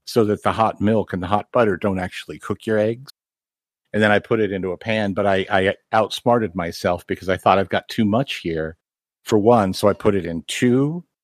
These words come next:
uh, pie pans. And what I ended up was with two that were too thin. If I had all put it all into one pan, I would have had one really good creme brulee that I could have then, you know, put the broiler on the top,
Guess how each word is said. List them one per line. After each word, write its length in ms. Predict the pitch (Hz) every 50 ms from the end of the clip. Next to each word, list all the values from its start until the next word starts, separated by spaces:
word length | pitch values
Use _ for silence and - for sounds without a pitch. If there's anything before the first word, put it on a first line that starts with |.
| _ _ _ _ _
uh, 180 | - 98 90 80
pie 300 | - - - 110 113 113
pans. 640 | - - 131 127 135 139 143 147 156 - - - _ _ _ _ _ _ _ _ _ _ -
And 140 | - 113 110
what 140 | 107 101
I 80 | 107 110
ended 180 | 113 110 104 98
up 160 | 107 101 -
was 320 | 101 95 - - - - _ _ _ _ _
with 180 | - 95 - -
two 180 | - - 131 120
that 180 | 104 107 92
were 140 | 85 92 95
too 320 | - - - - 175 170
thin. 340 | 156 - - - 92 80 80
If 140 | 80 - -
I 80 | 98 95
had 100 | 92 90
all 220 | 98 95 101 98
put 260 | - - - - 151
it 80 | 120 107
all 240 | 117 113 113 110 104
into 140 | 95 92
one 180 | 85 90 87 82
pan, 460 | - - 135 139 127 104 95 90 82 - - - _ _ _ -
I 60 | 98
would 100 | 101 95
have 200 | 95 - 95 85
had 80 | 85
one 200 | 98 110 113 107
really 240 | 90 98 104 92 98
good 220 | 85 - 101 85 -
creme 240 | - 120 120 113
brulee 300 | 98 98 92 90 85 76 78
that 120 | 80 87
I 80 | 87 90
could 220 | - - - 98
have 120 | 85 82 78
then, 220 | 85 85 82 80
you 80 | 78 78
know, 80 | 78
put 160 | 78 - -
the 80 | - -
broiler 380 | - - 95 98 90 82 80 73
on 60 | 73
the 40 | 76 -
top, 260 | - - 76 73 -